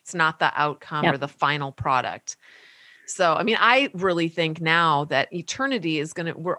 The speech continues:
Speaker 1: always going to be, God is always going to be teaching us new things. We're always gonna be on a journey. We're not gonna arrive
Speaker 2: Mm-hmm.
Speaker 1: and then all of a sudden, you know, like, blip out into a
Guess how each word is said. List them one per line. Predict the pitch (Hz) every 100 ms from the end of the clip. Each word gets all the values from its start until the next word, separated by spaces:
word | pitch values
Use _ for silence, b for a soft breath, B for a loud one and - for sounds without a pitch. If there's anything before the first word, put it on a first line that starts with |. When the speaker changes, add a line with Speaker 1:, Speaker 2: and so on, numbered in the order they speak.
| -
Speaker 1:
always | 175 185 180 165
going | 160 156 151
to | 151 151
be, | 147 139 135 151 b b -
God | 180 175
is | 165
always | 175 180 180 175
going | 165 160
to | 156
be | 165
teaching | 151 - 156 160
us | 156 -
new | 160 147
things. | 156 147 135 135
We're | 160 - -
always | 175 175 180
gonna | 165 160
be | 147 151
on | 147
a |
journey. | 151 156 139 - -
We're | 175
not | 180
gonna | 196 190 -
arrive | 175 160 170 170
Speaker 2:
Mm-hmm. | 170
Speaker 1:
and | 175
then | 151
all | 147
of | 151
a |
sudden, | 160 165 156 151 147 b b b b
you | 175
know, | 170 156 151 _ _ _ _ _ _ _
like, | 165 -
blip | 165 175 180 170
out | 170 165
into | 165 156 170 156
a | 143 143